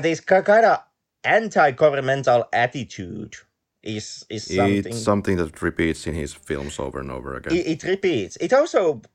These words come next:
Speaker 1: funny enough, repeats also off screen.
Speaker 2: <laughs>
Speaker 1: Like, like I said, like I said, uh, Above the Law,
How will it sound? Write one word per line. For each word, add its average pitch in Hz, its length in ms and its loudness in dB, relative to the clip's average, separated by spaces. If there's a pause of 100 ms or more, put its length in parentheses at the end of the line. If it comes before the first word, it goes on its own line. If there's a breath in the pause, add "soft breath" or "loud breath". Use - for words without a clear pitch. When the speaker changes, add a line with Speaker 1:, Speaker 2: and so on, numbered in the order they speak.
(320)
Speaker 1:
funny 170 480 2
enough, 147 380 0
repeats 135 400 -4
also 143 420 0
off 139 340 0
screen. - 640 -12
Speaker 2:
<laughs> - 420 0
Speaker 1:
Like, 113 380 4
like 247 200 4
I 240 80 2
said, 190 400 4 (180)
like 185 200 4
I 208 80 4
said, 139 340 2
uh, 131 460 6 (120)
Above 214 320 4
the 170 100 6
Law, 127 400 6